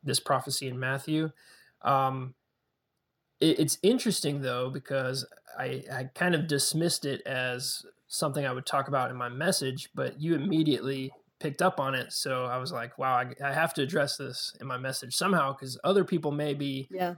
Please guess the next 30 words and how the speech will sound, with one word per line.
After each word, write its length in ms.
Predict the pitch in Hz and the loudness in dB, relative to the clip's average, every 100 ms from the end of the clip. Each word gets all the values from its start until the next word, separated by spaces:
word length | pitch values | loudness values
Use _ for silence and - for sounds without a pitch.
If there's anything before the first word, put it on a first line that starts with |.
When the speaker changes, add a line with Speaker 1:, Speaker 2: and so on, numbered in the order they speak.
| _ | _
Speaker 1:
thinking 280 | 160 143 135 | -2 -2 -4
the 120 | 123 | -2
same 280 | - 139 135 | -2 -2 -4
thing. 400 | 156 156 147 131 - - - _ - | -2 0 0 -4 -12 -20 -20 _ 2
Um, 420 | 151 147 135 160 _ _ _ | 4 4 0 -6 _ _ _
but 120 | 143 139 | 4 4
ultimately 460 | 226 285 208 175 | 4 2 0 2
what 200 | 151 156 | 2 2
it, 160 | 123 - _ _ _ _ _ | 2 -2 _ _ _ _ _
and, 100 | 180 | 0
and 180 | 180 175 | 2 2
it's 180 | 165 - | 2 2
interesting 420 | 185 190 156 151 | 2 2 0 -2
too, 240 | 147 175 147 | 0 2 2
because, 560 | 143 147 131 127 131 - - _ _ | 0 0 0 0 -6 -10 -20 _ _
um, 320 | 123 131 131 - | 2 2 0 -2
the 180 | 143 143 | -2 0
connection 520 | 156 156 151 170 147 | 2 2 2 0 0
to 200 | - - | -2 -2
Isaiah 500 | 143 139 143 143 127 | -2 0 2 2 0
eleven 480 | 131 131 131 123 127 | 0 -2 -2 -6 -4
one, 520 | 143 151 131 131 135 _ _ _ _ | -2 0 -2 -4 -8 _ _ _ _
part 240 | - 165 160 | 4 6 6
of 140 | 147 | 4
what 300 | 151 147 - - _ | 4 4 2 -6 _
they 540 | 143 143 143 139 139 131 | -8 -4 -2 -4 -6 -8
lean 320 | 131 175 175 | -2 2 2
on 240 | 143 131 131 | 2 0 -2
is 200 | 143 135 | -6 -6
the 380 | 135 127 120 | -6 -6 -8